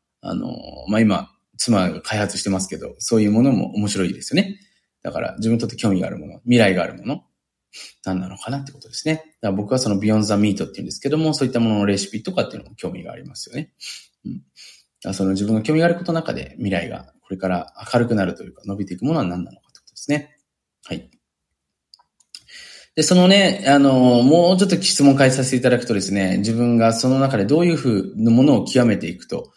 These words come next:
えー、自分の未来がね、素晴らしくなっていくんじゃないかなっていうところですよね。えー、そこもちょっとぜひ考えていただきたいなと思い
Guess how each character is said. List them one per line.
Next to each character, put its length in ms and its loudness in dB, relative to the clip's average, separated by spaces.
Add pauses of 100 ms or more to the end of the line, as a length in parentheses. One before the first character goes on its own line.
(380)
え 1300 0
ー、 60 -8
自 140 -2
分 80 2
の 80 6
未 140 6
来 180 2
が 60 -6
ね、 100 -4
素 140 -4
晴 120 0
ら 100 0
し 60 -2
く 80 -2
な 100 0
っ 60 -10
て 40 -10
い 40 -12
く 80 -6
ん 40 -2
じ 80 -6
ゃ 40 -10
な 100 -12
い 40 -14
か 120 -6
な 80 0
っ 120 -8
て 60 -20
い 20 -18
う 20 -18
と 80 -16
こ 120 -14
ろ 60 -12
で 100 -18
す 140 -14
よ 40 -4
ね。 360 -6 (160)
え 220 0
ー、 40 0
そ 140 -4
こ 100 -4
も 140 2
ち 60 -2
ょ 40 -4
っ 20 -10
と 80 -6
ぜ 140 -4
ひ 340 -12
考 200 -6
え 40 -8
て 80 -20
い 60 -20
た 100 -20
だ 120 -16
き 80 -20
た 120 -18
い 80 -20
な 160 -8
と 120 -20 (120)
思 120 -20
い 60 -20